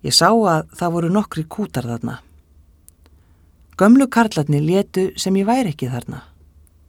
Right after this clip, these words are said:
Þeir voru að reykja hass og virtust vera vel klæddir businessmenn. Ég sá í fréttunum áðan að annar þeirra er vinsæll lögmaður og hinn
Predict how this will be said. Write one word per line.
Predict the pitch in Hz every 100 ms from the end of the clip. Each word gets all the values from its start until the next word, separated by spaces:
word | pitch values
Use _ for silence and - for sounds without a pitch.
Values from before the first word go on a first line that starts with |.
| _ _ _ _ _ -
Þeir | 151
voru | 156 185
að | 170
reykja | 156 170
hass | 147 143 - -
og | 139 143
virtust | 160 - 151 -
vera | 151 143
vel | 143 180 202
klæddir | - 170 160 156 170
businessmenn. | - 139 135 - 120 120 - _ _ _ _ _ - _ _ _ _ _ _ - _ _ _ _ _ -
Ég | 151
sá | 202
í | 247 233
fréttunum | - 247 - 180 170 190
áðan | 190 135 127 131 _
að | 147 151
annar | 214 233
þeirra | 233 139 127 143
er | 151 151
vinsæll | 208 233 - 160 -
lögmaður | 160 196 208 131 117 - - _ _ _ -
og | 147
hinn | 196 254